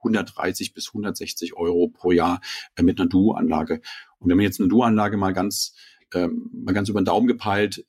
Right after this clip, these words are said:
tausend Euro durch hundertdreißig Euro, also wirklich auch die untere Bandbreite, dann sind wir ungefähr bei einer Amortisierungszeit von acht Jahren.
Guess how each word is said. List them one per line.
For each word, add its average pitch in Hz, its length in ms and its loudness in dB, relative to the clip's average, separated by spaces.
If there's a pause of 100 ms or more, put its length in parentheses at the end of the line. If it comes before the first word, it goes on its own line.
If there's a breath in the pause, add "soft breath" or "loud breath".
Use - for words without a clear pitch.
tausend 104 320 -2
Euro 123 540 4
durch - 200 -2
hundertdreißig 98 580 -2
Euro, 123 280 6
also 90 200 -4
wirklich - 180 -12
auch - 100 -20
die - 120 -10
untere 107 340 2
Bandbreite, 107 680 2
dann 90 120 -10
sind 92 160 -6
wir 98 80 -6
ungefähr 92 320 -8
bei 90 100 -4
einer 87 140 -2
Amortisierungszeit 95 760 -2
von - 160 -12
acht - 220 -12
Jahren. 113 300 2